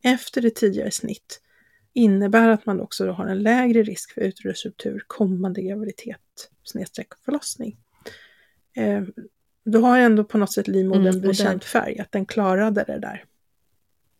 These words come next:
Speaker 2: Precis, och
Speaker 1: Ja.
Speaker 2: där har vi ju, där har vi ju också avsnitt, Rebecca, du och jag, om, om,
Speaker 1: Mm.
Speaker 2: eh, eh, vaginala födslar efter att ha gjort kejsarsnitt.
Speaker 1: Mm.
Speaker 2: Så
Speaker 1: Ja,
Speaker 2: det kan
Speaker 1: precis,
Speaker 2: ni
Speaker 1: och
Speaker 2: gå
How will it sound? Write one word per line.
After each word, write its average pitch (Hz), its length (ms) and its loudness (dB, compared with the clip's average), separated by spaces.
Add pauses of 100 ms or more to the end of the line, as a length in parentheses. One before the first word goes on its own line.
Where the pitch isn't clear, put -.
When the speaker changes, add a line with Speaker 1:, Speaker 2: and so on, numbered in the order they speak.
(1080)
Speaker 2:
Precis, 180 560 -2
och - 200 -6
Speaker 1:
Ja. - 20 -2
Speaker 2:
där 202 240 2
har 170 260 -4
vi 151 80 0 (200)
ju, 139 220 0 (140)
där 180 220 -2
har 165 180 -2
vi 139 80 -8
ju 151 100 -6
också - 320 -6
avsnitt, 143 500 -6
Rebecca, 151 420 -4
du 143 120 -2
och 143 140 -4
jag, 139 300 -6
om, 139 340 -4
om, 135 260 -4
Speaker 1:
Mm. 127 300 0 (920)
Speaker 2:
eh, 131 300 -4
eh, 131 140 -8
vaginala 143 520 2
födslar 139 540 -4
efter - 720 -4 (200)
att - 240 -12
ha 143 80 -4
gjort 202 300 -2
kejsarsnitt. - 680 -10
Speaker 1:
Mm. 233 220 -2 (1400)
Speaker 2:
Så - 120 -14
Speaker 1:
Ja, - 20 -6
Speaker 2:
det 196 100 0
kan - 0 -
Speaker 1:
precis, 190 340 4
Speaker 2:
ni 220 60 4
Speaker 1:
och - 60 2
Speaker 2:
gå - 20 0